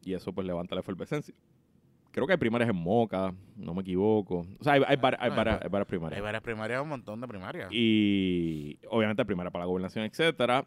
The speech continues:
Speaker 1: Y pues, mano, pues, pues en el oeste decidieron que como se hace campaña en rótulos, si usted ha dado, se ha dado una vuelta
Speaker 2: Si usted va
Speaker 1: recientemente,
Speaker 2: para allá.
Speaker 1: brother, es una cosa absurda la cantidad
Speaker 2: Sí,
Speaker 1: de rótulos
Speaker 2: sí,
Speaker 1: que
Speaker 2: sí,
Speaker 1: hay.
Speaker 2: si,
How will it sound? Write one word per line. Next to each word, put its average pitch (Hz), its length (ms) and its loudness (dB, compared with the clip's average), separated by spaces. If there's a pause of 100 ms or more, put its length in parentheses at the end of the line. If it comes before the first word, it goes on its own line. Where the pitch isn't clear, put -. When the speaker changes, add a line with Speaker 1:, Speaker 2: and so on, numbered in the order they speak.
(220)
Speaker 1:
Y 90 180 -6
pues, 87 160 -6
mano, 123 440 -2
pues, 107 360 -2
pues 87 220 -6
en 95 140 -8
el 95 60 -2
oeste 101 300 -2
decidieron 151 400 2
que 123 120 -2
como 101 220 0
se 98 60 -4
hace 95 120 -6
campaña 139 380 0
en 160 80 2
rótulos, 165 320 4
si 120 60 2
usted 104 160 0
ha 107 60 4
dado, 127 180 4
se 117 100 0
ha 110 40 2
dado 120 100 4
una 131 100 2
vuelta 123 380 2
Speaker 2:
Si - 80 -20
usted - 80 -20 (400)
va 107 40 -2
Speaker 1:
recientemente, 120 580 2
Speaker 2:
para 156 120 8
allá. 123 80 10 (160)
Speaker 1:
brother, 156 140 8
es 113 100 4
una 120 200 0
cosa 156 420 4
absurda 110 440 2
la 80 120 -4
cantidad 90 300 -2
Speaker 2:
Sí, - 40 0
Speaker 1:
de - 60 2
rótulos 92 220 4
Speaker 2:
sí, - 40 -8
Speaker 1:
que 82 140 -4
Speaker 2:
sí, 80 160 -4
Speaker 1:
hay. 117 80 -6
Speaker 2:
si, - 80 -20